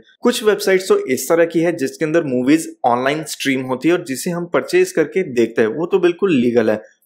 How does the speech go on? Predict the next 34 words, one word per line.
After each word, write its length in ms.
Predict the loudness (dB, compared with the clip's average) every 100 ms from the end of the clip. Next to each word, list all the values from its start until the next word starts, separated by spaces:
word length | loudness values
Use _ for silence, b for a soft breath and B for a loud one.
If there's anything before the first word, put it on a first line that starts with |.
| -2
पर 100 | -2 -2 -2
काफी 280 | 0 0 0
वेबसाइट्स 460 | 0 0 -2 -2
जिसमें 240 | -6 -4 -4
आपको 240 | 0 -2 0
ऐसी 240 | -2 0 0
मिलेगी 340 | 2 0 -2 -6 b b
जिसमें 260 | -6 -2 2
मिलियंस 400 | 2 4 2 0
में 120 | -4
ट्रैफिक 480 | 0 2 2 2 0
आ 80 | 0
रहा 100 | 0
है। 80 | 0
मैं 100 | -2
उसका 220 | 0 -2
प्रूफ 240 | 2 2 2
सबसे 300 | -4 -2 0
पहले 260 | 2 4
आपको 260 | 2 2 -2
दिखा 240 | -2 -2
देता 240 | -2 -4 -8
हूँ। 140 | -14 _ _ -4
यहाँ 300 | -2 0 2
पे 160 | 2
randomly 440 | 4 2 2 0 0
मैंने 200 | 0 -2
three 220 | -2 -2 2
four 160 | 2 4
वेबसाइट्स 400 | 4 4 0 0
को 100 | 0 2
ओपन 260 | 0 0 0
करा 160 | 2
है। 100 | 0